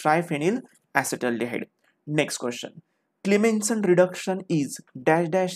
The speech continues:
reaction. मी तुम्हाला Clemmensen रिडक्शनची रिॲक्शन सांगतो आणि मग डिसिजन घेऊ की कुठला ऑप्शन करेक्ट आहे. Clemmensen reduction is shown by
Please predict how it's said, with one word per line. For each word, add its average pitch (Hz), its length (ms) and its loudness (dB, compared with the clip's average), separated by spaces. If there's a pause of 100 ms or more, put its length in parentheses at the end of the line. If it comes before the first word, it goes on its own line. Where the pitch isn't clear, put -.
reaction. 123 480 -6 (300)
मी 190 60 2
तुम्हाला 214 240 2 (100)
Clemmensen 208 540 2
रिडक्शनची 185 540 2
रिॲक्शन 160 440 2
सांगतो 160 360 -2
आणि 170 100 2
मग 180 200 0
डिसिजन 156 340 0
घेऊ 165 100 2
की 160 100 -4
कुठला 151 240 0
ऑप्शन 135 280 -4
करेक्ट 127 300 -2
आहे. - 160 -4 (520)
Clemmensen 214 520 2
reduction 196 420 -2 (140)
is 180 140 -4
shown 170 280 0
by 151 140 2